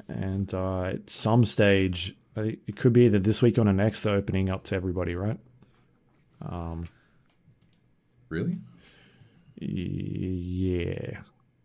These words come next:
Speaker 2: All right. I thought it was just last weekend.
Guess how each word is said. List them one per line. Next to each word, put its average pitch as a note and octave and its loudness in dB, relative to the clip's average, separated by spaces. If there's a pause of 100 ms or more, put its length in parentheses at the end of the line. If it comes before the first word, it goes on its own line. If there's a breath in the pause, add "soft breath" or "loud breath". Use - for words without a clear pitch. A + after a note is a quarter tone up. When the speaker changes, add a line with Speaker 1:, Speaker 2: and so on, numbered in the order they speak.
(1040)
Speaker 2:
All F#2+ -6
right. F2 -2 (360)
I E2+ -8
thought F2 -6
it - -10
was - -12
just - -12
last D2+ -10
weekend. D#2+ -10